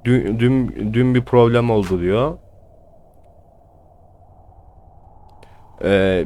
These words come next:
çitler kırılmış birkaç yerde. Ee, köpekler de şey yapmış, bayağı mahvetmiş. Ee, yemek arıyorlarmış köpekler.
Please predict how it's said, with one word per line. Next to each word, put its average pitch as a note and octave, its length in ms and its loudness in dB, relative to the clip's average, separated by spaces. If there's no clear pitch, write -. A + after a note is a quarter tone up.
çitler - 460 0
kırılmış A2+ 760 -2
birkaç A2 380 -2
yerde. G#2+ 520 0
Ee, F2+ 180 -4
köpekler G#2 560 0
de G#2+ 60 0
şey G2+ 180 -6
yapmış, - 340 -10
bayağı C#2+ 320 -6
mahvetmiş. F#2 800 -8
Ee, F#2 60 -6
yemek F#2+ 640 -2
arıyorlarmış F2 680 -2
köpekler. - 760 -8